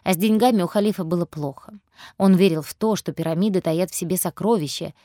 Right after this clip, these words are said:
соизмеримые лишь с ними самими. И он решил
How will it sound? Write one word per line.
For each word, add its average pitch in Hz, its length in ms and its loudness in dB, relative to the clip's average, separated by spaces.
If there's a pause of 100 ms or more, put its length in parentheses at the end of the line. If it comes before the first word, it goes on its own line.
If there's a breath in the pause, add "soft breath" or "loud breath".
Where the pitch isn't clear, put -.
(140 soft breath)
соизмеримые 208 800 4
лишь 202 320 0 (220)
с - 200 -2
ними 208 520 4
самими. 190 640 0 (680 soft breath)
И 254 80 -2
он 247 200 4
решил 349 420 0